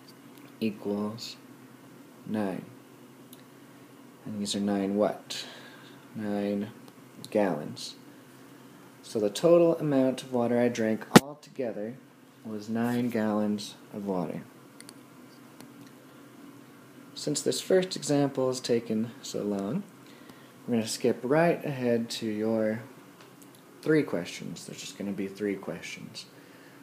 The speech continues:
They're going to be very similar to what I just did, so if you need to start the video over and go back, it should be able to help you figure these out. So your first question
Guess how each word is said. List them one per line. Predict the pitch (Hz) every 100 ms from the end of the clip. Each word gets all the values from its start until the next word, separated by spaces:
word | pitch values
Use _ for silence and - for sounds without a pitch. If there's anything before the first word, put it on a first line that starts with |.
| -
They're | -
going | 120 120 117
to |
be | 110 117 110
very | 110 156 165 156
similar | 151 - 127 117 120 131 - - - - - - - - - -
to | - 113 101 98 104 117 - - - -
what | 104
I | 101
just | 92 95 - -
did, | 123 - 147 - - - - -
so | - 113
if | 110
you |
need | 117 110
to | 110
start | 104 110 110 -
the |
video | 107 110 110 107 104
over | 110 104 98 104 135 135 - - - - -
and | 98 95 92 -
go | 98
back, | 95 104 101 107 - - - - - - - -
it | -
should | - 120
be | 113 104
able | 98
to | 98
help | 98 95
you | 95
figure | 92 101 98
these | 95 98 95
out. | 87 - - - - - - - - -
So | - 113
your | 110
first | 107 165 175 175 -
question | - 123 - - 123 156